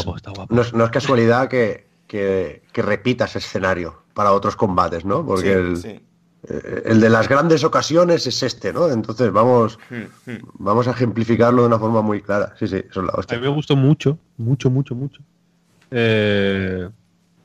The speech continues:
Speaker 1: y porque, porque creo que es, que, mm, que es un buen ejemplo de qué se intenta hacer con los jefes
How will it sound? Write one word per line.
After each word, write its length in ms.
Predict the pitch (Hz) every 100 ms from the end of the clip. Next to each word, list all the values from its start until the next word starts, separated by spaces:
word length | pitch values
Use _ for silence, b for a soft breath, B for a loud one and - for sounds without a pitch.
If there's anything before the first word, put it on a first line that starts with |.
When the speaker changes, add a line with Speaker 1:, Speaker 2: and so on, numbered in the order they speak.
| _ -
Speaker 1:
y 120 | 120
porque, 380 | 113 117 117 110
porque 320 | - 110 104
creo 180 | 107 120
que 60 | 123
es, 240 | 120 - -
que, 380 | 113 104 104 101
mm, 300 | 101 101 107 - _ _ _ _ _ _ _ _ _ _ _ _ -
que 100 | 117
es 60 |
un 80 | 127
buen 160 | 127 127
ejemplo 340 | 131 127 127
de 140 | 117
qué 180 | 117 120
se 120 | 113
intenta 360 | 120 117 117 113
hacer 160 | 120 113
con 140 | 113
los 140 | 107
jefes 400 | - 127 113 131